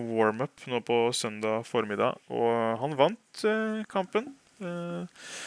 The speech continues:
tro det eller ei. Eh, det var ikke like dominerende som vanlig, da. Det er ikke så lett å vinne med så få units. Men, eh, du har en del, <laughs> du får triple charge av ting, da, hvis du virkelig vil, med disse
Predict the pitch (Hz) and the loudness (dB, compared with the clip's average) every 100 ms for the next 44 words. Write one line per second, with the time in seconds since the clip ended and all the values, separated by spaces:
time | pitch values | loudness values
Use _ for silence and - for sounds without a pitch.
0 | - - 151 151 180 196 214 - - - | -12 -4 2 4 6 8 6 2 -14 -18
1 | - - - 147 147 147 147 147 135 160 | -20 -20 -10 -6 -4 -4 -2 2 2 4
2 | 170 139 - 135 135 - - - - 139 | 8 6 8 6 6 4 -20 -20 -12 -4
3 | 139 139 123 113 107 113 - 139 131 101 | 0 2 6 8 8 6 0 2 4 4
4 | 117 202 185 127 - 175 - 127 117 104 | 2 0 4 4 4 2 2 4 4 4
5 | 127 117 104 113 - 107 - 107 104 101 | 0 0 -2 0 0 0 -2 0 0 -2
6 | 156 - - - - - _ _ 131 131 | -8 -10 -14 -18 -18 -20 _ _ -10 -6
7 | 131 131 123 123 123 139 127 147 175 143 | -2 -2 -2 -2 -2 0 4 4 6 6
8 | 147 - - 131 - - - 139 - 156 | 4 -2 2 2 0 -12 -8 -6 0 0
9 | - 117 - _ _ 117 113 - 123 101 | 4 4 2 _ _ -6 -2 4 8 8
10 | 101 113 - 123 170 165 135 127 123 107 | 8 4 2 4 2 2 -4 2 4 4
11 | 117 107 147 - 120 113 110 | 2 2 0 0 0 2 0